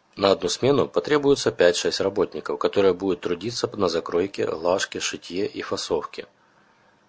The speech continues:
Также для работников нужно будет предусмотреть и обеденную зону с холодильником, микроволновой печью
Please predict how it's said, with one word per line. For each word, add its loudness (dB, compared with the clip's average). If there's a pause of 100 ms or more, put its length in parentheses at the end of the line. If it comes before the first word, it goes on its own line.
(120)
Также 6
для 2
работников 0 (100)
нужно 0
будет 2
предусмотреть -2 (100)
и -2
обеденную -2
зону -2
с -8
холодильником, -6 (360)
микроволновой -2
печью -2